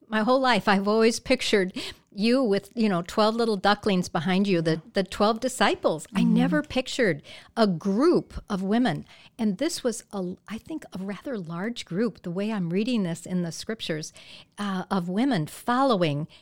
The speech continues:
Speaker 1: And he, they would have seen all the miracles. They would have seen all the teaching, heard the teaching. What a powerful thing, Lord, and what a privilege it was. And then to have it be the very first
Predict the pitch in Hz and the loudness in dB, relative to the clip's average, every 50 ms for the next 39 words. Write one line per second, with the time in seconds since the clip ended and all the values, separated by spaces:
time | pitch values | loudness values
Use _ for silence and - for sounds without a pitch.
0 | _ _ - 220 208 196 196 - - - 254 254 - - 240 240 233 226 226 190 | _ _ -4 -2 -2 -2 -2 -2 -2 -2 -2 -2 -2 -2 0 0 2 2 2 0
1 | 170 151 156 - - - - - 233 254 285 277 262 262 262 254 262 247 247 254 | 0 -4 -6 -8 -8 -6 -2 0 2 2 4 4 2 2 2 2 2 0 0 0
2 | 254 254 254 - 262 254 240 - 170 165 160 143 143 - - - - - 247 247 | -2 -2 -4 -6 -8 -8 -6 -6 -6 -4 -6 -6 -6 -8 -10 -8 -4 0 2 2
3 | 262 254 254 240 240 240 240 240 - - 254 240 - - 262 254 233 202 - 226 | 4 4 4 4 4 2 -2 -4 -4 -6 -6 -6 -4 -4 -2 -2 -2 -4 -2 0
4 | 220 233 269 240 254 240 240 - 254 240 233 - - 254 240 254 247 - - - | 0 0 0 0 -2 -2 -2 -2 -4 -4 -4 -4 -4 -4 -4 -4 -6 -8 -14 -20
5 | - - - - _ _ _ _ _ _ _ _ _ _ _ - - - - - | -20 -20 -20 -20 _ _ _ _ _ _ _ _ _ _ _ -16 -14 -14 -14 -14
6 | 151 - _ - - - - - 220 220 214 208 - - 180 165 - - - - | -16 -16 _ -12 -12 -12 -10 -8 -6 -6 -6 -6 -8 -8 -10 -10 -10 -12 -10 -6
7 | 220 208 220 233 214 185 165 160 156 147 160 - - 185 180 170 185 180 165 - | -4 -2 -2 0 0 -2 -2 -4 -6 -8 -8 -8 -6 -4 -4 -4 -4 -6 -8 -10
8 | - - - - 220 226 214 - 226 226 214 - 226 214 - 170 147 135 135 135 | -16 -18 -12 -8 -8 -8 -6 -6 -6 -6 -6 -6 -8 -8 -8 -8 -8 -8 -8 -10
9 | - - - _ _ _ - - - - - - - 190 190 185 190 190 202 202 | -12 -14 -16 _ _ _ -20 -20 -20 -20 -16 -8 -4 -2 0 2 2 2 0 0
10 | 196 185 160 - 185 180 175 170 - - - _ - 170 165 165 156 151 - 147 | -2 -6 -6 -6 -6 -6 -6 -6 -8 -12 -14 _ -16 -16 -16 -16 -18 -12 -10 -10
11 | 143 147 151 165 180 190 190 196 202 196 - - 190 180 180 - - - | -8 -6 -4 -2 -2 0 0 -2 -4 -4 -6 -8 -8 -6 -6 -8 -10 -12